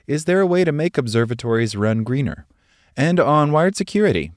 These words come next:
the D O J unsealed indictments against four alleged Russian hackers said to have targeted U S energy infrastructure for nearly a decade.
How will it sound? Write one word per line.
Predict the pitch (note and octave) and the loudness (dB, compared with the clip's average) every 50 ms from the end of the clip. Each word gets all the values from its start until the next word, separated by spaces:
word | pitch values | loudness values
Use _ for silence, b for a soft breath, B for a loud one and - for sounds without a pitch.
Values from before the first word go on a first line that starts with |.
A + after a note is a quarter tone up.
| _ _ | _ _
the | - G2 | -4 -2
D | G#2 C3+ E3+ | 0 2 2
O | F#3+ F#3+ | 2 2
J | D3+ C#3+ D3+ E3 E3+ | 2 2 2 2 2
unsealed | C3+ A2+ A#2 A2+ - - C3+ B2+ A2+ | 2 2 2 0 2 2 2 2 4
indictments | A2 F#2+ F2 G2 A2+ C#3+ C3+ G#2+ F#2 E2+ D#2 - - | 4 2 4 4 2 2 2 2 0 0 0 -2 -4
against | F#2 E2+ F#2 F2+ F2 - | -4 -2 -2 -2 -2 -4
four | - - - C#3+ D#3 E3+ | -10 -6 -2 0 0 2
alleged | B2+ C3+ B2+ A#2 A#2 A#2 A#2 - - | 2 2 4 4 4 2 0 -2 -2
Russian | G#2+ G#2+ G#2 G2+ - - G2+ F2 | 0 0 0 0 -2 -4 -6 -4
hackers | F2+ G#2 G#2+ A2 A2+ - D#2+ D#2+ D#2 - - - | -2 -2 -2 -2 -2 -2 -4 -4 -4 -6 -8 -10
said | - - G#2+ F#2+ E2 | -8 -4 -4 -4 -2
to | F#2+ | -2
have | F#2+ F2+ | -4 -4
targeted | - - G2+ A2+ A#2+ A#2 F2+ F2+ E2 F#2 | -4 0 0 0 0 0 -2 -4 -2 -2
U | G2 G2+ G2+ | 0 0 0
S | F#2 - - | 0 0 -2
energy | G2 G2+ G2 F2+ - F#2 D#2+ | -2 -2 -2 -2 -2 -4 -2
infrastructure | G#2 A#2+ A#2+ - B2+ - - G2 F2 - F#2+ | -4 -4 -4 -6 -8 -6 -6 -6 -6 -6 -8
for | E2+ - E2 | -8 -6 -6
nearly | D#2 D#2 F2+ C3+ D#3 E3+ F3 | -4 -2 0 0 0 0 0
a | D3 | -2
decade. | A#2 A2+ G#2+ G#2+ - D2+ - - - | 0 -2 -2 -2 -4 -8 -10 -10 -14